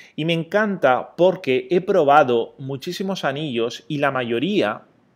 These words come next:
que me aplicaba justo después de los ejercicios manuales, me ejercían muchísima presión en la base, me los tenía que acabar quitando y sentía,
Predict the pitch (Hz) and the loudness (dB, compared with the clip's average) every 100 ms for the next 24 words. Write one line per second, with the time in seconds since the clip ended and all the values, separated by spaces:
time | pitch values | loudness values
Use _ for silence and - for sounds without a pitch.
0 | _ 127 117 104 110 127 147 120 - 131 | _ -6 -4 -4 -2 4 4 4 0 -8
1 | 143 131 - 131 123 110 - - 101 127 | -6 -8 -8 -10 -10 -10 -14 -20 -14 -12
2 | 127 143 151 147 135 117 127 - - - | -12 -8 -4 -2 0 -2 -4 -10 -20 -20
3 | _ - 143 165 185 - - 131 - 160 | _ -8 -2 -2 -2 -6 -6 -8 -4 0
4 | 170 165 - 127 127 151 143 160 143 113 | 0 -2 -6 -10 -10 -8 -6 -4 -2 -4
5 | - 135 127 98 95 98 - 101 107 98 | -8 -6 -4 -2 -2 -6 -8 -12 -12 -10
6 | 117 120 127 120 110 104 104 - 104 147 | -10 -6 -4 -2 -2 -2 -4 -10 -2 0
7 | 190 214 226 - _ - - - _ _ | 0 0 -2 -6 _ -20 -20 -20 _ _
8 | _ _ _ _ _ _ - 165 196 220 | _ _ _ _ _ _ -6 -2 0 -2
9 | 208 151 120 120 147 175 180 175 117 | -4 -4 -4 0 2 4 4 2 0